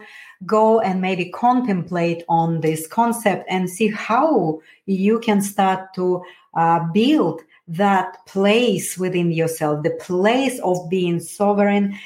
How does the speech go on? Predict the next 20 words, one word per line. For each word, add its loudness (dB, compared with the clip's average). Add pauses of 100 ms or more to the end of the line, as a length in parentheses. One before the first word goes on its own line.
(200)
and 0
the 2
place 0
of -2
having 0
that 0
awareness 0 (340)
that 0
the 2
reality 0 (260)
of 0 (120)
being, 0 (280)
uh, 0 (260)
living 2
in 0 (100)
peace -2 (300)
and 2
helping 2
and 0
assisting -2